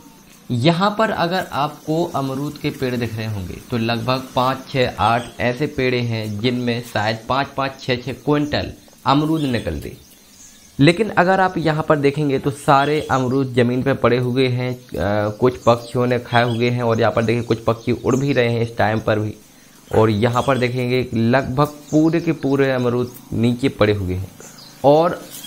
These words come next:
अभी भी इन पेड़ों में अमरूद लगे हुए हैं। पर यहाँ पर वीडियो में कमाल की बात ये है कि यह किसान केवल पक्षियों को खाने के लिए इतने पेड़े लगाए हुए हैं। कोई इसमें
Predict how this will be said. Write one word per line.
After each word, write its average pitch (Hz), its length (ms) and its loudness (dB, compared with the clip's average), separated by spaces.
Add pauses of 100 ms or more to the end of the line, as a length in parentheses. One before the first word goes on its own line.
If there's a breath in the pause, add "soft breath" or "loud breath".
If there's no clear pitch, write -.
(720)
अभी 170 260 4
भी 175 340 -2 (100)
इन 180 140 2
पेड़ों 165 300 4
में 160 160 0
अमरूद 135 400 0
लगे 113 200 2
हुए 98 220 -2
हैं। 101 140 -8 (1000)
पर 233 220 6 (160)
यहाँ 165 340 4
पर 214 120 2
वीडियो 170 380 2
में 185 160 -2
कमाल 143 360 4
की 160 120 -2
बात 151 280 2
ये 127 280 4
है 113 360 -4
कि - 200 0
यह 139 420 2
किसान 123 460 0
केवल 123 500 0 (140)
पक्षियों 175 500 2
को 185 160 0
खाने 147 400 0
के 143 160 -2
लिए 120 260 2
इतने 147 420 2
पेड़े 123 640 0 (120)
लगाए 110 480 2
हुए 90 160 -2
हैं। - 260 -8 (600)
कोई 170 220 4
इसमें 151 500 0